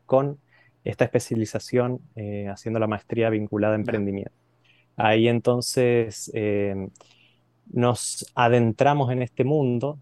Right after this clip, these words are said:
Speaker 1: para desarrollar políticas públicas y diseñar políticas públicas que apoyen el, el ecosistema emprendedor en ese momento de lo que era la provincia, de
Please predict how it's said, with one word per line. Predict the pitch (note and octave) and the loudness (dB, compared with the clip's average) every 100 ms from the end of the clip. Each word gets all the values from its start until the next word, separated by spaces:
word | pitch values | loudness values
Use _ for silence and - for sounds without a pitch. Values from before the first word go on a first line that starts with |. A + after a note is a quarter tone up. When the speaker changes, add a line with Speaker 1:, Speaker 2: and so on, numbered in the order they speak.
| _ | _
Speaker 1:
para | A#2 A2+ | 0 2
desarrollar | A2 A#2 G#2+ - B2 | 0 0 0 2 0
políticas | - A#2 B2 B2+ A#2+ - - | 2 2 2 -2 -6 -10 -2
públicas | D3 C#3 A2 G#2+ G#2+ - | 2 4 2 -4 -8 -6
y | - | -2
diseñar | G#2+ - A2+ B2 | -2 0 2 2
políticas | A#2 A#2+ B2 | 2 0 -2
públicas | A#2+ C3+ B2 A#2+ | 0 0 0 -4
que | - G#2+ | -4 -2
apoyen | - A#2 - B2 A#2+ | 2 0 0 -6 -8
el, | - G#2+ G#2 G#2 - | -6 -4 -2 -4 -4
el | A2 | -2
ecosistema | G#2+ - - G#2+ A#2+ A#2 | -2 -4 -10 -6 -2 -2
emprendedor | A2+ A2+ G#2+ B2+ D3 | 0 0 2 2 2
en | B2 | 0
ese | - | 0
momento | A#2+ A#2+ B2 C3 B2+ | 0 0 0 2 0
de | A#2+ A2 | 0 -4
lo | G#2+ G#2+ G#2+ | -4 -2 -4
que | - | -2
era | A#2 | -2
la | A2+ | -2
provincia, | - A2 A#2 A2+ G#2 | -2 -4 -4 -6 -6
de | G#2 | -6